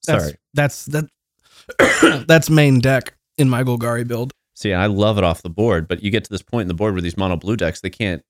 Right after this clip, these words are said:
Speaker 2: they rely on the graveyard. They've been dependent on it forever, and people that have understood that have beaten them with Unlicensed Hearse and almost just that, because you can turn off Jhin and make Tolarian Terror cost seven just by doing that, right? But you have, you end up with these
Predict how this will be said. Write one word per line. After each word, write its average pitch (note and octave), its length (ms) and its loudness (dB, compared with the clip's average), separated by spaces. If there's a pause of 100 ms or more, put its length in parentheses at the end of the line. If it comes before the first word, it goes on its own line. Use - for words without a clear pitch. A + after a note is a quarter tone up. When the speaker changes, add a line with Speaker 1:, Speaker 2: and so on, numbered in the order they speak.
(100)
Speaker 2:
they A#2 200 -2
rely G2 480 0
on G#2 120 2
the F2+ 40 0
graveyard. G2 380 0
They've F2 140 -4
been F2 180 -2
dependent G#2+ 400 -6
on G#2+ 140 -2
it G#2 60 -10
forever, F#2+ 380 0
and F2+ 120 -2
people F#2 240 -4
that F2+ 60 2
have F2 100 -2
understood F2+ 460 -2
that G2+ 120 0
have F#2 220 -4
beaten G2+ 180 -2
them F2+ 140 0
with E2+ 80 -2
Unlicensed E2+ 600 -4
Hearse G2 260 -4
and - 120 -12
almost G2 380 -4
just - 260 -6
that, F#2 280 -4 (100)
because E2 180 -12
you G2+ 60 -6
can F#2+ 120 -4
turn F2+ 200 -4
off E2 180 -4
Jhin D#2+ 460 -6 (120)
and F#2 220 -2
make F2 180 -4
Tolarian E2+ 300 -4
Terror E2 160 -2
cost - 320 -8
seven E2 460 -6
just - 160 -14
by E2+ 100 -2
doing D#2 240 -6
that, G1+ 200 -20
right? F2 280 -2 (580)
But G2+ 80 -2
you G2+ 100 2
have, G2 260 2
you G#2+ 80 2
end G#2+ 100 2
up G2 100 -2
with G2+ 120 -4
these F#2+ 260 -4